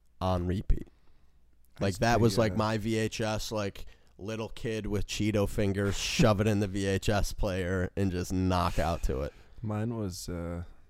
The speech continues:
Speaker 2: I liked Peter Pan a lot. I liked The Sword in the Stone, which nobody's ever heard of.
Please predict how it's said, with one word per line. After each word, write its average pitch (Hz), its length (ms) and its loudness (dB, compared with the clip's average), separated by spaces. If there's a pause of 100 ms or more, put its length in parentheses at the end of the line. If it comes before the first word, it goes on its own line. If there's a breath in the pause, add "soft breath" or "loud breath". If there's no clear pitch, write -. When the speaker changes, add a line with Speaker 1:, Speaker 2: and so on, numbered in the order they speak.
(1080 soft breath)
Speaker 2:
I 95 60 -2
liked 95 240 -6
Peter 101 180 -4
Pan 92 240 0
a 92 80 -4
lot. 90 220 -4 (720)
I - 60 -6
liked 90 640 -8 (560)
The 101 100 -8
Sword 104 320 -4
in 107 80 -4
the 110 80 -6
Stone, 95 400 -4
which 87 180 -8
nobody's 95 380 -6
ever 90 320 -6
heard 90 200 -6
of. 90 100 -8